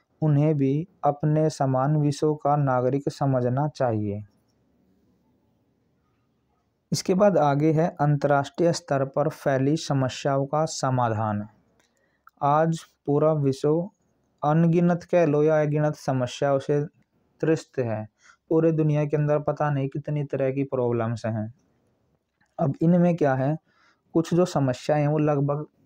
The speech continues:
सभी देशों में समान है, जैसे कि जनसंख्या विस्फोट है, आधुनिक के लिबास में लिपटी हुई जो शिक्षा की व्यवस्था है, निर्धनता, बेरोजगारी, पर्यावरण जागरूकता, नैतिकता, ये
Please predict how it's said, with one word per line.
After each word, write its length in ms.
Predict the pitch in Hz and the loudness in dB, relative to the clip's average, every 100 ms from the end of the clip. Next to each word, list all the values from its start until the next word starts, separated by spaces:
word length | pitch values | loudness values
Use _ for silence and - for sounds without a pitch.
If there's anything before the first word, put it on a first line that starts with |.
| - | -10
सभी 320 | - 156 143 | -2 0 2
देशों 320 | 135 131 - | 2 0 0
में 120 | 139 139 | -2 0
समान 460 | 123 123 120 127 | -2 -2 0 -2
है, 180 | 127 127 | -2 -2
जैसे 400 | 127 120 - 135 | 0 0 0 -2
कि 280 | 135 139 147 _ _ _ _ _ _ | 0 -2 -4 _ _ _ _ _ _
जनसंख्या 560 | 135 139 139 139 139 139 | -2 0 0 0 0 0
विस्फोट 540 | 139 139 - 135 135 | 0 -2 -2 -2 0
है, 260 | 131 127 135 - _ _ _ _ _ | -2 -2 -4 -10 _ _ _ _ _
आधुनिक 560 | 139 139 143 139 143 - | 0 2 2 2 0 0
के 140 | 151 147 | 0 2
लिबास 460 | 139 135 135 135 143 | 2 2 2 2 0
में 120 | 143 | 2
लिपटी 380 | 143 139 - 143 | 2 0 -2 0
हुई 160 | 135 | 2
जो 100 | 139 | 0
शिक्षा 460 | 143 151 139 - 147 | -2 -4 -6 -4 -2
की 260 | 147 147 | 0 0
व्यवस्था 600 | 143 135 131 131 - 143 127 | 2 2 0 -2 -4 -2 0
है, 260 | 131 135 | 0 0
निर्धनता, 800 | 139 139 131 123 127 - 131 131 | 0 0 0 -2 -4 -2 -2 0
बेरोजगारी, 880 | 131 131 135 135 131 123 123 127 139 143 _ _ _ _ _ _ - | 0 2 2 2 0 0 0 0 -4 -8 _ _ _ _ _ _ -2
पर्यावरण 520 | 135 131 131 131 139 | 2 4 4 2 2
जागरूकता, 680 | 135 127 127 127 - - 131 | 2 2 2 0 -4 -4 0
नैतिकता, 560 | 139 127 117 120 - 135 | 0 0 -2 -6 -4 -2
ये 200 | 160 | 0